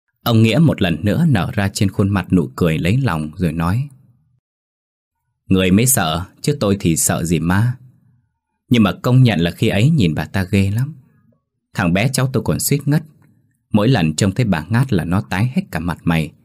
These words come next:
run lẩy bẩy rồi chạy cong đuôi luôn." "Như vậy thì ông, ờ, thực sự tin là bà Ngát bị vong theo à?"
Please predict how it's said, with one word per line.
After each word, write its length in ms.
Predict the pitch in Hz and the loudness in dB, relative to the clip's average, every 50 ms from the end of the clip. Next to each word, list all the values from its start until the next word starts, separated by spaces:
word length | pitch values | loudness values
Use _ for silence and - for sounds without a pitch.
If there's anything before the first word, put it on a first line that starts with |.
| _ _ _ _ _ - | _ _ _ _ _ 0
run 180 | 104 98 95 | 2 4 4
lẩy 200 | 92 92 82 76 | 4 4 2 2
bẩy 240 | 76 87 87 80 78 | 0 0 0 -2 -2
rồi 140 | 82 80 76 | -4 -6 -4
chạy 160 | - - 85 - | -4 -4 -4 -4
cong 280 | - - 104 101 104 | -4 -4 -2 -2 0
đuôi 200 | 101 101 98 95 | 0 0 0 2
luôn." 200 | 98 98 98 98 - - - _ _ _ _ _ _ _ _ _ _ _ _ _ _ _ _ _ _ _ _ _ _ _ _ _ _ _ _ _ _ _ _ _ _ | 2 0 0 0 -2 -6 -16 _ _ _ _ _ _ _ _ _ _ _ _ _ _ _ _ _ _ _ _ _ _ _ _ _ _ _ _ _ _ _ _ _ _
"Như 120 | - 113 101 | 0 2 2
vậy 240 | 92 104 90 82 82 | 2 2 0 0 0
thì 120 | - 90 80 | 0 0 0
ông, 280 | - - 101 101 101 | 0 2 2 2 2
ờ, 160 | 101 98 98 104 - | 2 2 0 -2 -4
thực 140 | 104 - - | -4 -2 -2
sự 240 | - 101 - - - | -2 -2 -4 -2 -2
tin 200 | 113 110 107 104 | 0 2 2 2
là 360 | 104 92 85 82 80 85 - - | 0 0 -2 -4 -6 -8 -8 -6
bà 140 | - 85 80 | -6 -4 -2
Ngát 200 | 101 127 151 - | -2 -2 0 0
bị 120 | 92 71 | -2 -2
vong 220 | 67 101 98 98 | 0 0 0 0
theo 260 | 98 - 113 101 92 85 | 0 -2 -2 -2 -2 -4
à?" 180 | 80 - - | -6 -8 -12